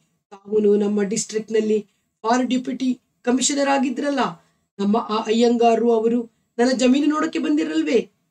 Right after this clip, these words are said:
ಎಂದರು. "ಹೌದು" ಎಂದು ಹೇಳಿದೆ. "ನಿಮ್ಮದೊಂದು ವ್ಯವಹಾರವಿತ್ತಲ್ಲ, ಅದು ಏನಾಯ್ತು?" ಎಂದೆ.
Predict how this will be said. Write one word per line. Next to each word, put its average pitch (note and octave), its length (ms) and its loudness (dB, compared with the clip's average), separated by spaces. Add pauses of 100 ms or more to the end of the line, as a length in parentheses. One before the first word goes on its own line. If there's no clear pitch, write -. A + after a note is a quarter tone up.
(360)
ಎಂದರು. G#3+ 300 -2 (460)
"ಹೌದು" A3 400 0 (960)
ಎಂದು A3+ 220 0
ಹೇಳಿದೆ. G#3 520 0 (500)
"ನಿಮ್ಮದೊಂದು E4+ 400 4
ವ್ಯವಹಾರವಿತ್ತಲ್ಲ, B3+ 840 0 (540)
ಅದು C4 80 -2
ಏನಾಯ್ತು?" C4 640 -2
ಎಂದೆ. G#3+ 300 -4